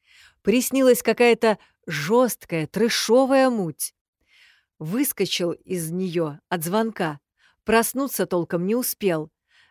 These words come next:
Доковылял до прихожей, а там картина маслом. Стоит возле тебя нечто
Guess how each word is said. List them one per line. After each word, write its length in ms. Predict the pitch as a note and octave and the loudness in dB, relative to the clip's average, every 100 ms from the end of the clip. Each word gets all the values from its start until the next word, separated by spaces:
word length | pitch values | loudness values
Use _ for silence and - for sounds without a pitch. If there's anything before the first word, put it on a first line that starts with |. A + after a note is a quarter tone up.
| F3+ | -4
Доковылял 600 | G3+ A#3+ A#3 A#3+ C4+ A#3 | 0 4 4 4 4 0
до 120 | F3 | -2
прихожей, 680 | F3+ - F3 E3 E3+ E3 - | -4 -4 -2 -4 -4 -8 -6
а 200 | - C4 - _ | -2 -2 -4 _
там 500 | B3 C4+ C4 A#3 A#3 _ _ | -2 0 -2 -6 -12 _ _
картина 580 | G3+ F#3 D#3 - F3+ E3+ | -2 -2 -2 -2 -2 -2
маслом. 640 | E3 D#3+ D3+ - D#3+ D#3 - _ _ _ _ _ | -4 -4 -6 -6 -8 -8 -16 _ _ _ _ _
Стоит 500 | - - G3 A3+ G#3 | -6 0 2 2 -2
возле 360 | E3+ F3+ F3+ | -2 0 0
тебя 280 | F3 F#3+ F3+ | -2 0 0
нечто 540 | F3+ A#3 - - E3+ | 2 0 0 -2 -4